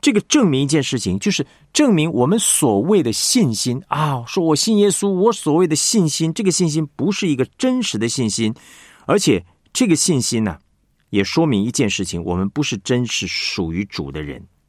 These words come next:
啊，不是真于，真是属于主的人。那我们来看约翰一书啊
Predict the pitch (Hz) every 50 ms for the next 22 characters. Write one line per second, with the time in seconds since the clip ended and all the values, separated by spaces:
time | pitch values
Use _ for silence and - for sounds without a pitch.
0 | _ _ 80 73 - _ _ 143 139 - 127 98 - 123 113 107 95 95 - _
1 | _ - 151 147 143 - - 101 - - - - - 76 71 73 82 85 85 -
2 | - 76 69 78 82 76 67 65 - _ _ _ _ _ _ _ - 160 156 135
3 | 135 156 196 202 180 170 - 202 180 170 185 185 180 160 151 160 170 160 - -
4 | - 175 170 160 131 87 76